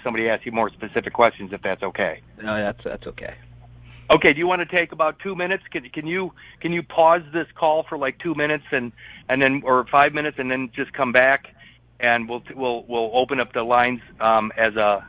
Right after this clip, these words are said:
Speaker 1: a Q and A?
Speaker 2: Yeah, I can do that.
Speaker 1: Can you do that? Uh, we're,
Speaker 2: Yeah.
Speaker 1: by the way, everybody, we're learning how to do this tonight, so if we fuck up, you know, sorry. But,
Speaker 2: <laughs>
Speaker 1: um,
Speaker 2: I'll
Speaker 1: if
Speaker 2: try
Speaker 1: anything,
Speaker 2: not
Speaker 1: you
Speaker 2: to.
Speaker 1: got at least, a-, at least you got an hour and,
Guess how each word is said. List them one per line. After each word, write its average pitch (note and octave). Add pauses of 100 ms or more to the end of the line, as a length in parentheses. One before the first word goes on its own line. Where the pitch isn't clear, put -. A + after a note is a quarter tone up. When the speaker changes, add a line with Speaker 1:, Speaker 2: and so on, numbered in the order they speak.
Speaker 1:
a A2+
Q B2+
and A2+
A? C#3 (840)
Speaker 2:
Yeah, F#3+
I C#3
can C#3+
do G2+
that. G2 (800)
Speaker 1:
Can D3
you D#3
do D#3+
that? G3 (180)
Uh, C#3+
we're, E3+
Speaker 2:
Yeah. D3+
Speaker 1:
by A3
the A#3
way, F3
everybody, F3
we're G#3+
learning A3
how F3+
to E3
do D#3+
this E3
tonight, D3 (200)
so C3 (300)
if A#2+
we B2+
fuck C#3+
up, C#3+ (220)
you A2+
know, A#2 (120)
sorry. A#2+ (440)
But, A#2
Speaker 2:
<laughs> -
Speaker 1:
um, G2+ (140)
Speaker 2:
I'll D#3
Speaker 1:
if D#3
Speaker 2:
try D3+
Speaker 1:
anything, B2
Speaker 2:
not E3+
Speaker 1:
you D#3+
Speaker 2:
to. D#3
Speaker 1:
got E3
at D#3+
least, F3+ (260)
a-, D#3+
at F3
least B3
you A#3
got F#3
an E3+
hour E3
and, D3+